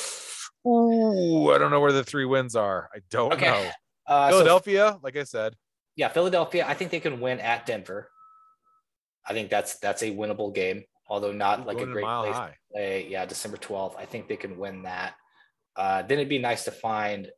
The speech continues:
Speaker 2: kind of a home game, but mm-mm.
Speaker 1: I like Chicago.
Speaker 2: Oh, uh,
Speaker 1: Are you just telling me they're, they get, they're not gonna get Chicago the way
Speaker 2: Yeah, yeah, they
Speaker 1: Chicago's
Speaker 2: get,
Speaker 1: looked?
Speaker 2: they,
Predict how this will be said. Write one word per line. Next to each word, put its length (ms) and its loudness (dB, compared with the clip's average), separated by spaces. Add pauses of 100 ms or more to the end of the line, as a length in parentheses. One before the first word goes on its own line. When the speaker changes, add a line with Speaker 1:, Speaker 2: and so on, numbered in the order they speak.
(140)
Speaker 2:
kind 240 -4
of 80 -8
a 40 -6
home 340 -4
game, 420 -12
but 260 -12 (520)
mm-mm. 120 -14 (420)
Speaker 1:
I 80 2
like 180 0
Chicago. 480 4
Speaker 2:
Oh, 40 6
uh, 40 6
Speaker 1:
Are 160 6
you 60 -2
just 120 -8
telling 200 2
me 140 0
they're, 180 4
they 100 0
get, 180 -6
they're 80 0
not 120 2
gonna 120 -2
get 280 -4
Chicago 600 2 (140)
the 60 -6
way 100 6
Speaker 2:
Yeah, 40 6
yeah, 60 4 (100)
they 80 2
Speaker 1:
Chicago's 180 2
Speaker 2:
get, 60 -2
Speaker 1:
looked? 160 4
Speaker 2:
they, 40 -4